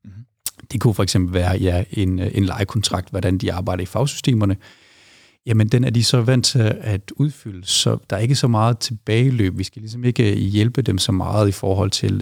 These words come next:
Speaker 2: øh, hvordan, øh, udfylder man så, øh, sådan en her, hvordan kan man, øh, gøre det på en smart måde. Øhm, og forretningen er heller ikke, øh, nervøse i forhold til, øh, til R P A, altså det her med, at vi sætter strøm til deres processer.
Speaker 1: Mm.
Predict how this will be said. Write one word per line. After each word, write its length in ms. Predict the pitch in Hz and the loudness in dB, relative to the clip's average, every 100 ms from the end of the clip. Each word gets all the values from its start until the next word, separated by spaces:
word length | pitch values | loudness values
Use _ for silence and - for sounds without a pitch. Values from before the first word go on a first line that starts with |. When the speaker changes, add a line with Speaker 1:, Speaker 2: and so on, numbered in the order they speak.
| 98 - | -4 -6
Speaker 2:
øh, 180 | 101 | -4
hvordan, 640 | 98 98 95 95 101 95 98 | -6 -8 -14 -4 0 0 2
øh, 180 | 92 95 | 0 2
udfylder 380 | 101 104 - 95 | 0 -2 -6 -2
man 180 | 90 98 | 0 2
så, 280 | - 98 98 | 2 0 0
øh, 140 | - | -2
sådan 200 | 104 - | -2 0
en 80 | 95 | 0
her, 160 | 98 95 | 0 0
hvordan 240 | 95 92 | 0 0
kan 140 | - 98 | 0 0
man, 240 | 92 92 | 0 0
øh, 300 | 90 92 95 | -2 -4 -4
gøre 180 | - 92 | -2 -2
det 100 | 95 | -2
på 120 | - | -6
en 60 | 98 | -10
smart 320 | - 98 101 | -8 -6 -4
måde. 280 | 95 95 98 _ _ - - _ | -6 -8 -14 _ _ -20 -20 _
Øhm, 720 | 101 92 87 85 85 82 87 - _ | 2 4 4 2 0 -4 -14 -20 _
og 140 | 92 | -18
forretningen 580 | - 95 104 135 113 107 | -4 0 2 2 2 2
er 40 | 92 | 2
heller 260 | 90 110 | 2 2
ikke, 640 | 110 110 - 117 104 95 92 | 2 2 2 4 4 2 0
øh, 120 | 95 | 0
nervøse 520 | 95 107 180 113 104 - | 0 2 0 0 -4 -6
i 60 | |
forhold 460 | 98 95 98 104 101 | -8 -6 -2 -2 -2
til, 340 | - 113 92 | -2 -2 -4
øh, 140 | 98 - | -8 -12
til 180 | - - | -8 -6
R 100 | 95 | -6
P 120 | 95 101 | -6 -2
A, 40 | 101 | -2
altså 300 | 104 107 - | -2 -10 -14
det 60 | 107 | -12
her 60 | |
med, 100 | 98 | -10
at 60 | 95 | -2
vi 60 | 98 | -2
sætter 220 | 95 101 | 0 -4
strøm 320 | - 117 104 - _ _ | 0 0 0 -8 _ _
til 200 | - 101 | -4 -2
deres 400 | 92 95 101 - | -2 0 0 -2
processer. 560 | - 104 - 127 - 92 - | -6 -2 2 4 2 -2 -6
Speaker 1:
Mm. 220 | 120 104 | 0 0